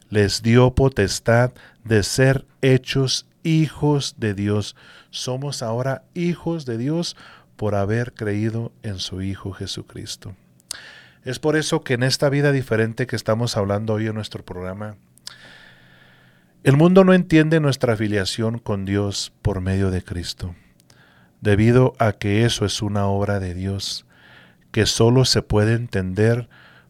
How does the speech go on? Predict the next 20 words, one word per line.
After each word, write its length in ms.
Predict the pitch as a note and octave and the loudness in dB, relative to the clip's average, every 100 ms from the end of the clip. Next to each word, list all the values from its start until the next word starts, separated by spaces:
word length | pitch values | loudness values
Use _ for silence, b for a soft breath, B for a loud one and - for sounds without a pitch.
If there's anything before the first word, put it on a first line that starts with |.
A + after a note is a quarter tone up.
| - | -8
por 260 | - G2+ F#2 | -2 0 0
medio 380 | F#2+ G#2+ A2 A2 | 0 2 2 0
de 80 | A2 | 0
la 160 | G2+ | -2
conversión 800 | - F#2 F2+ F2 - G#2 G2+ G2 - - | -4 -6 -6 -6 -8 -4 -4 -4 -10 -12
a 160 | F2+ | -12
Cristo, 640 | - - F2+ E2+ - - - _ | -10 -10 -10 -8 -10 -10 -16 _
por 220 | G2 F2+ | -4 -4
medio 260 | G2 G#2 G#2+ | -2 -2 -2
de 140 | G#2 | -4
poner 320 | - F2+ F#2+ | -6 -8 -8
nuestra 340 | G#2 - F#2+ F2 | -10 -10 -10 -8
fe 340 | - B2 B2+ B B B B | -4 -2 -2 B B B B
y 80 | A2 | -14
nuestra 340 | G2 - F#2 | -12 -12 -14
confianza 840 | - F#2 F2+ A2 A2 A2 - F2+ - _ | -8 -10 -4 0 0 -2 -6 -8 -12 _
en 120 | G2+ | -10
el 100 | F#2 | -8
Señor 460 | - F#2+ F2+ F2+ F2 | -8 -8 -6 -8 -8
Jesucristo. 800 | - F#2 G#2+ - F#2 F2 - | -10 -10 -12 -10 -10 -10 -14